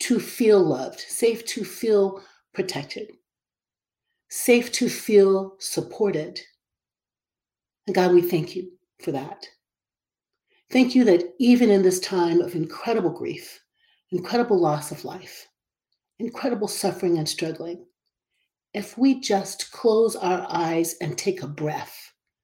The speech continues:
we can access your Holy Spirit at work around us and inside us. When we take a breath, it is a sacrament. It is a sign and a symbol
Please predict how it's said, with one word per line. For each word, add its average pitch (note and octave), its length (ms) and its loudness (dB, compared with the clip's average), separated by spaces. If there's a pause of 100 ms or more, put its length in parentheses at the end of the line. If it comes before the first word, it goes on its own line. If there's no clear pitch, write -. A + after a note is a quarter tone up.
(360)
we G#3 100 0
can F#3 320 -2
access G3+ 600 -4
your A3 400 6
Holy A#3+ 380 -2
Spirit - 520 -6
at F#3 180 -6
work E3 320 -8 (640)
around A#3 560 2
us - 320 -6 (360)
and F#3+ 160 2
inside D3+ 460 -2
us. - 260 -12 (520)
When G#3+ 260 6
we A#3 140 0
take - 300 -2
a D#3 60 -2
breath, F3 600 0
it G3+ 180 2
is D#3+ 260 -4
a D#3+ 120 -6
sacrament. E3 840 -4
It G3+ 120 4
is F#3 160 4
a E3 100 2
sign A#3+ 840 -2
and D#3 120 -2
a D3+ 80 -4
symbol B3 680 2